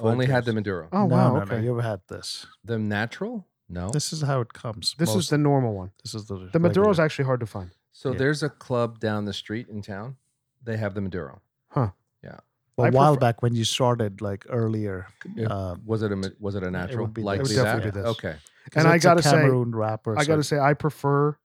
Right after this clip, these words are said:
Speaker 3: in, in the Hemingway series, I do prefer this,
Speaker 4: the natural.
Speaker 3: this
Speaker 4: Yeah.
Speaker 3: wrapper, yeah. So, um, all right, boys, let's cut this thing.
Speaker 1: Let's do it.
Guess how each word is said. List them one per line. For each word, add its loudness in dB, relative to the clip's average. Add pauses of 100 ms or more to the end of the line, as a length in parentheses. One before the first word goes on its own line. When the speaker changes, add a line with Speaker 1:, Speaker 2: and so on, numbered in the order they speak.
(300)
Speaker 3:
in, 0 (140)
in 2
the 4
Hemingway 2
series, 2
I 0
do 0
prefer -6
this, -10
Speaker 4:
the -8
natural. -8
Speaker 3:
this -8
Speaker 4:
Yeah. -8
Speaker 3:
wrapper, -8
yeah. -16 (640)
So, 0
um, -2 (600)
all -4
right, -4
boys, 0
let's -4
cut 0
this -4
thing. -12
Speaker 1:
Let's -20
do -12
it. -14